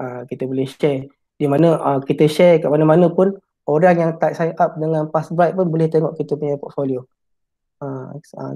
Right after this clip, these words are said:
kira macam tak ada masalah lah. Dia tidak semestinya orang tu kena sign up untuk Passbright baru boleh tengok portfolio kita. Semestinya macam tu, di mana orang yang tak ada account Passbright pun boleh akses kita punya,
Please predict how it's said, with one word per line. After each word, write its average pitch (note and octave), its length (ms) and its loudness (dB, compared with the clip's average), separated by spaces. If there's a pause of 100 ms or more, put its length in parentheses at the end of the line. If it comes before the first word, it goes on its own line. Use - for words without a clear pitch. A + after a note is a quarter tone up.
kira C#3 100 -2
macam C3+ 240 -2
tak C3 80 -4
ada C3+ 120 2
masalah C3+ 440 2
lah. D3 100 2 (460)
Dia D3 140 0
tidak D3+ 240 2
semestinya D3+ 580 4
orang C#3+ 300 2
tu D#3 100 0
kena D3 240 0
sign C#3 320 -2
up D3 240 -2
untuk C#3+ 320 -6
Passbright D3 480 0 (160)
baru D3 240 4
boleh D3+ 160 4
tengok D3 400 0
portfolio D3+ 320 -2
kita. D#3+ 320 0 (920)
Semestinya D#3 480 0
macam C#3 240 -2
tu, G#3 400 -2
di D3+ 80 0
mana D#3+ 400 0 (560)
orang E3 240 2 (100)
yang D#3+ 60 -2
tak D#3+ 240 0
ada E3 240 4
account E3 480 0
Passbright E3 400 -2
pun F#3 240 -2
boleh D#3+ 480 0
akses - 640 -8
kita D#3 240 -6
punya, D3 640 -6